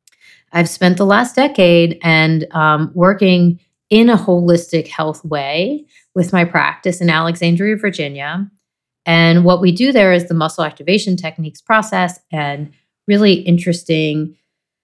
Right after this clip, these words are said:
exercise application, uh, with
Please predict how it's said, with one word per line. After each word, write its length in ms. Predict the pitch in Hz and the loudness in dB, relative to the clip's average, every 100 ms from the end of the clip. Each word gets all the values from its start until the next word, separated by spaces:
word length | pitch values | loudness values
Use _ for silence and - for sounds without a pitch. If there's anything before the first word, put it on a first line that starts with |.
| _ _ _ | _ _ _
exercise 560 | 214 214 214 202 170 170 | -2 -2 -2 0 2 0
application, 960 | 139 165 - 156 151 147 147 202 - _ _ _ _ _ _ _ | -4 -6 -4 -4 -4 -6 -2 -4 -4 _ _ _ _ _ _ _
uh, 320 | 175 160 160 156 | -2 0 2 0
with 340 | 156 143 139 | 0 -2 -4